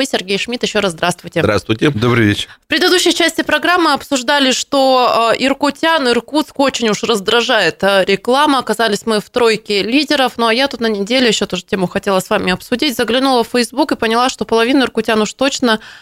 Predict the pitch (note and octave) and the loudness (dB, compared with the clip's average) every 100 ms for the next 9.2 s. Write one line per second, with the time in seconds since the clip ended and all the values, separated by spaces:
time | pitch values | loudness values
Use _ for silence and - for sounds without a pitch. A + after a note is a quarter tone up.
0 | - - - _ - C4+ C#4+ C4+ D#4 D#4+ | -20 -20 -20 _ -2 -2 0 0 2 0
1 | D#4 C4+ C#4+ - - A3+ D#4 E4 D4+ A3+ | 0 0 0 0 -2 -2 2 2 0 -4
2 | - D4 A#3 G#3+ G3+ G3+ G#3+ G3+ F3+ F#3+ | -4 0 0 -2 -4 0 2 2 2 2
3 | F#3+ - C4 B3 A3 - A3+ A3+ A3+ G3+ | 0 -2 0 2 0 0 0 2 2 0
4 | - A3 A3 A3+ - C4+ D4+ - B3+ - | 0 0 2 -2 0 0 0 0 -2 0
5 | B3 B3 A3 G3+ G#3+ G#3 A3 G#3+ - E3+ | 0 0 -2 0 0 0 0 0 -2 -2
6 | F#3+ F#3 B3+ C4+ - - A3+ A#3+ A#3 A#3 | -2 0 2 4 4 4 2 2 2 0
7 | G#3 G#3 G3 G#3+ - G#3 F#3 B3+ C#4+ A#3+ | 0 0 0 -2 -2 -6 -4 -2 0 -2
8 | - G3+ F#3+ A#3 A3+ - F#3+ F#3+ F#3+ F3+ | -2 -2 0 0 0 -2 -2 -2 0 2
9 | F3+ D#3+ | 2 2